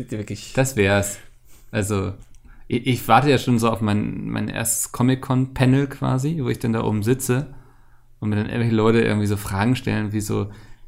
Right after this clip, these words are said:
Speaker 2: irgendwie auf Seite dreißig in Kapitel vier Absatz fünf schreibst du, dass der Charakter leicht lockige Haare hat, aber im fünften Band auf Seite zweihundertzwanzig schreibst du, dass er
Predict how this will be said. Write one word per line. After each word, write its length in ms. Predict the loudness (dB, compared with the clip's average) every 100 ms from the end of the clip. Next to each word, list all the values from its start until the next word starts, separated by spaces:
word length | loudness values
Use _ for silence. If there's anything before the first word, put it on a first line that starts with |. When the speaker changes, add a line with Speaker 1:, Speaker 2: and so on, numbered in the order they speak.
| -12
Speaker 2:
irgendwie 300 | -8 -4 -4
auf 140 | -4 -2
Seite 340 | 0 0 -2
dreißig 840 | -2 -2 2 2 2 2 0 0
in 300 | -4 -4 -4
Kapitel 420 | -6 -8 -6 -4 -4
vier 480 | -6 -4 -2 -2 -4
Absatz 400 | -6 -8 -8 -12
fünf 680 | -16 -4 2 2 2 -2 -14 -20 -20 _ -20 -18
schreibst 720 | -10 -4 -2 0 0 0 -4
du, 40 |
dass 180 | -2 -2
der 100 | -4
Charakter 680 | -4 -4 -6 -4 0 0 0 -6 -6
leicht 380 | 2 4 4 2
lockige 560 | 2 2 0 0 2 2
Haare 340 | 0 0 -2
hat, 240 | -4 -6 -14 -20 -20 -20
aber 520 | -4 0 2 4 2
im 360 | 2 0 0 -6 -6
fünften 580 | 0 0 0 -4 -4 0
Band 440 | 2 2 0 -4
auf 260 | -6 -6 -6
Seite 540 | -4 -2 -2 -4 -6
zweihundertzwanzig 1400 | -8 -4 -2 0 -2 -4 -10 -8 -4 0 0 -2 -4 -4
schreibst 580 | -8 -6 -4 -4 -4 -4
du, 40 |
dass 200 | -4 -2
er 200 | -2 -4